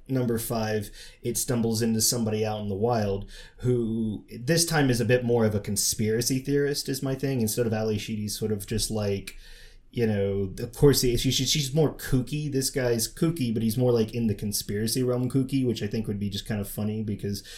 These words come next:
he thinks this is all, like, a big government ploy or a cover-up or whatever. And he starts to see the robot more as, like, a potential way to expose the truth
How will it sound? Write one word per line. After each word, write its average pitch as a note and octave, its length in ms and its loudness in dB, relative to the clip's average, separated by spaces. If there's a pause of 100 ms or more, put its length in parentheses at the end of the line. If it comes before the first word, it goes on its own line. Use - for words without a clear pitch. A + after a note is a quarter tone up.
(180)
he C3+ 180 6
thinks A#2+ 300 2
this A2+ 140 -2
is A2 100 -2
all, G#2+ 200 0
like, G2+ 160 0
a G#2 40 -4
big F#2+ 180 -4
government F#3 460 -6
ploy D3+ 580 4
or G2+ 140 -2
a G2 60 -8
cover-up C3+ 640 2
or A2+ 140 0
whatever. A2+ 520 -2 (420)
And A2+ 140 -2
he B2+ 140 0
starts B2+ 320 0
to A#2+ 80 -2
see B2 180 0
the A2+ 120 2
robot A2 460 2
more G#2+ 300 2
as, G2+ 200 -4
like, G2+ 300 -8 (640)
a A2+ 100 -4
potential B2 440 -2
way A2 120 4
to G2 140 0
expose B2 920 2
the A2 100 2
truth A#2+ 580 2